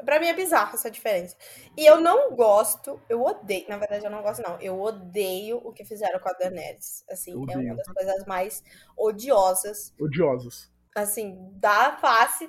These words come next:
Speaker 1: da terra é o que eles transformaram a Daenerys, assim. "Ah, mas ela é uma Targaryen. E os Targaryens, eles às vezes são meio doidos." Sim, ok. O pai dela era o Rei Louco, inclusive, né? A gente precisa lembrar disso.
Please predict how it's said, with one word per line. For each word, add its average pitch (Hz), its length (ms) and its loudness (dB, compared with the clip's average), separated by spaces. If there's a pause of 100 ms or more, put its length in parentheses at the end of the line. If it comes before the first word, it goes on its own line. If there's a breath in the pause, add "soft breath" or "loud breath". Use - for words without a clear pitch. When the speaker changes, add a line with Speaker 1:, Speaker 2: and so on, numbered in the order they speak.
Speaker 1:
da 254 180 6
terra 254 580 2 (320 soft breath)
é 233 120 2
o 233 80 -2
que 247 80 -2
eles 233 160 -4
transformaram 214 720 -4
a 202 80 -4
Daenerys, 214 560 -4
assim. 202 320 -10 (760 soft breath)
"Ah, 392 380 2
mas 302 180 -4
ela 359 340 4
é 330 240 0
uma 349 160 -6
Targaryen. 262 920 0 (300)
E 262 160 -6
os 277 80 -4
Targaryens, 269 960 4
eles 247 300 -4
às 269 140 0
vezes 262 220 -4
são 285 120 -12
meio 294 240 -2
doidos." 262 760 2
Sim, 381 600 -2 (420)
ok. 240 580 2 (160)
O - 40 -20
pai 233 180 4
dela 233 260 6
era 269 120 4
o - 20 0
Rei 294 160 2
Louco, 262 320 -2
inclusive, 175 460 -14
né? 180 160 -8
A 196 60 -8
gente 190 180 -18
precisa - 220 -8
lembrar 196 400 0
disso. 226 300 -8